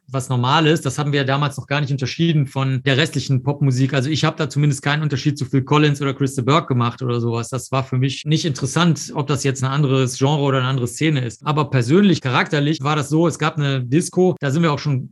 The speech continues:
als Schüler reingegangen, äh, weil die uns da manchmal reingelassen haben. Oder zwei, das eine war der Wartesaal, das ist im Kölner Hauptbahnhof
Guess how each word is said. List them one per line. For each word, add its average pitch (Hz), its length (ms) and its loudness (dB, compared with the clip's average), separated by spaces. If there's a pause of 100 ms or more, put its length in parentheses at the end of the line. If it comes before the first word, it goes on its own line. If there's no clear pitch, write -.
als 139 220 -6
Schüler 175 240 2
reingegangen, 156 720 0
äh, 139 160 -4
weil 147 100 0
die 147 60 -2
uns 131 160 -4
da 131 420 -2
manchmal 143 320 0
reingelassen 147 540 0
haben. 147 260 2 (160)
Oder 135 220 2
zwei, 156 340 2
das 135 140 0
eine 151 160 -2
war 143 80 2
der 127 120 0
Wartesaal, 160 640 0
das 139 160 -2
ist - 180 -8
im 139 140 0
Kölner 147 300 2
Hauptbahnhof 160 540 2